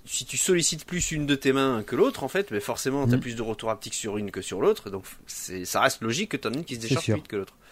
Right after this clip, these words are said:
Speaker 3: Puis, puis si t'es droitier, que tu vas avoir tendance à tout vouloir toucher de ta main droite, donc peut-être que, euh, le fait de mettre l'eau dans, dans la main, la main droite dans l'eau, bah, t'as, t'as un vibreur sur la main droite, donc, euh, si t'es droitier, tu, tu vas toucher plus de trucs à droite et, et forcément, euh,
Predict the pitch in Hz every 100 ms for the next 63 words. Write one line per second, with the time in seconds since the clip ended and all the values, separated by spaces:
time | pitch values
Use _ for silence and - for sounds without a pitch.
0 | - - - - - - 120 - 180 156
1 | 135 143 - 160 160 147 - 120 113 123
2 | 131 120 127 - 107 - 156 147 127 135
3 | - 123 123 110 113 165 - - - -
4 | - 113 - - 127 - 107 107 104 101
5 | 101 107 - - 120 151 131 131 135 131
6 | 143 147 135 123 123 120 123 131 127 143
7 | 156 131 120 131 135 135 135 120 123 175
8 | 226 - - - 123 135 - 120 110 120
9 | 117 120 131 156 - 120 123 135 170 -
10 | - 113 - 104 - 120 117 117 113 165
11 | - - 107 107 127 - 127 120 113 113
12 | 139 123 117 113 165 - 104 92 101 -
13 | - - - 113 - 120 123 156 123